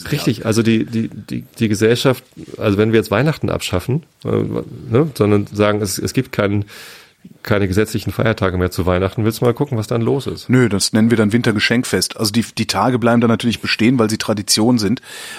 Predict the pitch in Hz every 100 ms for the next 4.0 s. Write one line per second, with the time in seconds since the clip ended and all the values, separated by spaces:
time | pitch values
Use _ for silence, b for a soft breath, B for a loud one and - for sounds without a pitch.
0 | B - 101 101 98 104 120 123 107 110
1 | 110 107 120 127 104 92 92 B B B
2 | 113 104 117 - 117 - - 123 127 107
3 | - 110 117 107 101 - 117 110 82